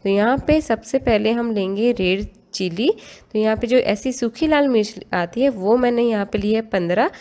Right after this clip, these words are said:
और उसके जो ऊपर के डंठल होते हैं वो मैंने निकाल लिए हैं। तो वो पन्द्रह शिम-, जो लाल मिर्च है सूखी, वो मैं इस पानी में डाल दूँगी।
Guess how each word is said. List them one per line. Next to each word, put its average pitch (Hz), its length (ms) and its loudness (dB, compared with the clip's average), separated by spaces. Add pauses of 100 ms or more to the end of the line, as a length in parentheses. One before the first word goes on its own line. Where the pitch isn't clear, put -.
(260)
और 190 120 2
उसके 208 280 -2
जो 269 120 4
ऊपर 254 200 2
के 247 140 -4
डंठल 214 420 2
होते 214 220 0
हैं 233 100 2
वो 226 140 0
मैंने 202 240 2
निकाल 170 380 -2
लिए 185 220 -2
हैं। 339 180 -2 (420)
तो 208 100 0
वो 196 300 0 (120)
पन्द्रह 233 600 0
शिम-, 202 320 -2 (160)
जो 208 140 2
लाल 196 260 4
मिर्च 269 340 -2
है 233 180 0 (400)
सूखी, 277 420 -4
वो 214 220 0
मैं 220 220 2
इस - 200 -6 (140)
पानी 180 220 0
में 196 160 -2
डाल 196 220 0
दूँगी। 220 360 0